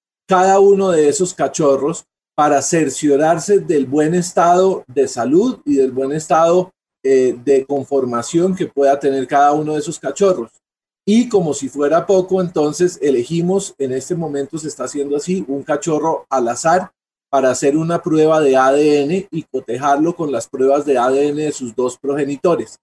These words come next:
Esto con el fin de garantizar un poco más que definitivamente esos cachorros sean hijos de quienes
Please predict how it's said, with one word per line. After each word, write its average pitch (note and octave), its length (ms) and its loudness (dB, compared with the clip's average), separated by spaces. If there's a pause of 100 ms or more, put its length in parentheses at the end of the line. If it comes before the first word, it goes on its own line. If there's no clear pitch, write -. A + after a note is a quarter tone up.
(180)
Esto F#3 440 2
con D#3 160 -6
el B2 120 -6
fin D3 220 -4
de E3 140 0
garantizar C#3+ 880 -2
un F#3 140 0
poco F#3+ 280 0
más F3 340 -2 (320)
que D3+ 100 2
definitivamente C#3 1200 0
esos C3+ 240 -4
cachorros B2 560 -6
sean C3 400 -2
hijos C3+ 320 -8
de C#3+ 140 -6
quienes A2 440 -12